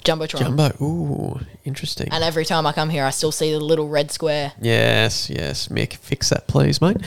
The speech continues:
Speaker 2: Um, anyway, so due to the netting being so low,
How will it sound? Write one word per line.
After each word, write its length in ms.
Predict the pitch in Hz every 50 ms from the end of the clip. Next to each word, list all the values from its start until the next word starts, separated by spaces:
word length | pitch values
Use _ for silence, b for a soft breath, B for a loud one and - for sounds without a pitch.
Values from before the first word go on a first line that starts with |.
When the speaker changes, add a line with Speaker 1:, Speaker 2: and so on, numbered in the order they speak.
| B B B B B B
Speaker 2:
Um, 380 | - 170 170 165 165 170 165 143
anyway, 340 | - 202 240 233 185 135 - - - - - -
so 400 | - - 170 170 165 143 123 - - - - - - - - - - - -
due 140 | - 175 170
to 40 | 156
the 80 | 143 131
netting 280 | 127 135 156 175 160
being 160 | 143 139 131
so 180 | 120 - 131 123
low, 360 | 117 107 123 135 143 131 101